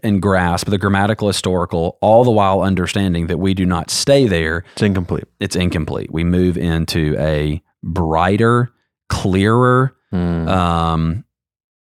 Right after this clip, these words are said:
Speaker 1: revelation. We're not looking at it with veiled faces or in a dim mirror. We're looking at it in full light, unveiled, being able to see it as a whole.
Speaker 2: Hmm.
Speaker 1: And so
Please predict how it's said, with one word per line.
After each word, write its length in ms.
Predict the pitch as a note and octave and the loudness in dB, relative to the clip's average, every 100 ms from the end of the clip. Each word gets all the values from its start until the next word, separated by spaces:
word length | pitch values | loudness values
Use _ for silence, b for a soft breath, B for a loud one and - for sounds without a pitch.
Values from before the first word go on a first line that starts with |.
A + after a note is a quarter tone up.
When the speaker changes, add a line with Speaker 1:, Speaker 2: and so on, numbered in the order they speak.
| _ _ _ - | _ _ _ -6
Speaker 1:
revelation. 640 | F#2+ F#2 F2 E2 D#2+ - D#2+ | 0 2 2 0 0 -2 0
We're 100 | G#2+ | 0
not 160 | A2 | 0
looking 420 | G2 G#2+ - F#2+ E2 | 2 0 0 0 0
at 200 | E2+ E2+ | 0 -2
it 180 | F#2+ | -2
with 220 | F#2 E2 - | -2 -4 -4
veiled 460 | F2 F#2 F#2+ G2 | -4 0 0 0
faces 720 | - F2 E2 - D#2+ D#2 - - | -2 -2 -2 -4 -4 -4 -8 -6
or 220 | F2 F2 | -2 0
in 60 | F2 | 0
a 80 | D#2 | -2
dim 460 | D#2+ E2 D#2+ D#2 | -2 -2 -2 -2
mirror. 480 | D#2+ D2+ C#2+ C#2+ - _ _ _ - | -2 -2 -4 -6 -10 _ _ _ -6
We're 120 | E2+ | -2
looking 500 | E2+ E2+ F2 E2+ D#2 | 0 0 0 -2 -2
at 180 | D#2 D2+ | -2 -2
it 140 | D2 D#2+ | -4 -4
in 140 | D#2+ | -6
full 320 | - G2+ G#2+ | -2 0 0
light, 400 | F#2+ D#2 D#2+ D2+ - _ | 0 0 -2 -6 -10 _
unveiled, 720 | F2 F2 E2 E2 D2+ D2 D2+ - G2+ | -2 -2 0 -2 -2 -4 -8 -12 -6
being 260 | E2+ D2+ | -2 -2
able 160 | D2+ D2+ | -4 -6
to 100 | D2+ | -6
see 200 | - C2 | -6 -4
it 140 | C2+ - | -6 -6
as 120 | D#2+ | -6
a 60 | D#2+ | -6
whole. 320 | - - - - _ _ _ | -4 -6 -6 -12 _ _ _
Speaker 2:
Hmm. 160 | F#2 F2+ F#2 _ _ _ - | -4 -4 -6 _ _ _ -2
Speaker 1:
And 100 | A2+ | 4
so 340 | A#2+ G#2 G2 | 6 4 2